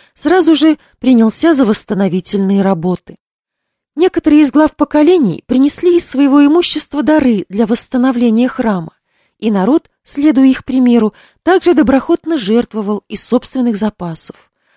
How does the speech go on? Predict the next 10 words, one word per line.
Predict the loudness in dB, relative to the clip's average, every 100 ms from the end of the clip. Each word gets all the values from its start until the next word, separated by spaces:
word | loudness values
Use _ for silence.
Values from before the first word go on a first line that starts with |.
| _ _
Книга | -6 -2 0
Ездры, | 2 0 -2 -4 -8 -10
глава | -8 -6 -4 -6
вторая, | -8 -6 -2 -2 -2 _ _
стихи | -14 -10 -6 -6
с | -6
шестьдесят | -6 -8 -6 -6 -8
четвертого | -12 -6 -4 -4 -2 -4
по | -4 -6
семидесятый. | -4 -4 -4 -6 -6 -8 -10 -18